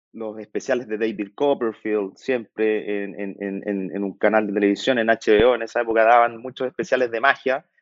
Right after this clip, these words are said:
era el acceso que tenía, pero nunca había visto magia en vivo. Entonces, eh, pasaron los años, pasaron bastantes años, yo siempre ligado a que me gustaba la magia, pero nunca nada serio, y a los diecinueve años, en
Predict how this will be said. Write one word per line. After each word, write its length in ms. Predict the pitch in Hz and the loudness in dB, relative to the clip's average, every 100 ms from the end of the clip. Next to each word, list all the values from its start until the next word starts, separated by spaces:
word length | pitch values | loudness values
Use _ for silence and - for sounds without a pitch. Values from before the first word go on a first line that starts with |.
| - | -2
era 160 | 127 | 4
el 80 | 131 | 4
acceso 360 | 120 - 143 143 | 4 0 -4 -4
que 100 | 131 | -4
tenía, 260 | 127 151 | -6 -4
pero 160 | 147 127 | -2 -4
nunca 220 | 135 135 | -6 -4
había 100 | 135 | -2
visto 260 | 131 131 123 | -2 -4 -8
magia 220 | 127 123 | -8 -8
en 120 | 104 | -4
vivo. 300 | 135 110 76 _ _ _ _ _ _ _ | -2 -2 -6 _ _ _ _ _ _ _
Entonces, 600 | 104 - 143 143 147 - - | -12 0 0 4 2 2 0
eh, 580 | 127 127 123 120 113 _ _ - | 2 4 2 2 -2 _ _ 0
pasaron 400 | 117 156 160 147 | 2 4 2 0
los 180 | 135 | -4
años, 300 | 185 160 147 | -4 -4 -8
pasaron 340 | - 131 143 135 | -8 -4 -4 -4
bastantes 540 | - - 147 147 151 | -8 -4 -6 -4 -6
años, 380 | 151 139 135 156 - | -6 -6 -10 -14 -14
yo 180 | 120 127 | -10 -2
siempre 380 | 143 139 151 | -2 -2 -2
ligado 520 | 143 139 143 143 139 135 | 0 2 4 4 2 0
a 220 | 127 120 | -2 -4
que 80 | 127 | -8
me 100 | 113 | -10
gustaba 360 | 117 135 139 | -6 0 2
la 100 | 131 | 0
magia, 320 | 135 147 - | -4 -8 -10
pero 180 | 135 131 | -6 -6
nunca 280 | 131 143 143 | -6 -8 -8
nada 200 | 143 143 | -6 -8
serio, 340 | - 147 123 139 | -6 -6 -6 -4
y 120 | 117 | -2
a 60 | |
los 160 | 117 110 | -2 -2
diecinueve 520 | 117 - 123 143 156 | -6 -6 -6 -2 2
años, 420 | 165 139 139 - - | 0 0 -6 -10 -12
en 400 | 110 110 107 | -12 -10 -16